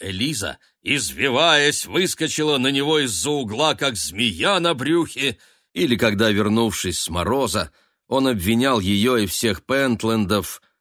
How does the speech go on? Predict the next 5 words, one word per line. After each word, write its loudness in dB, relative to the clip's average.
в -16
злокозненном 0
господстве -2
над -2
стихиями. -6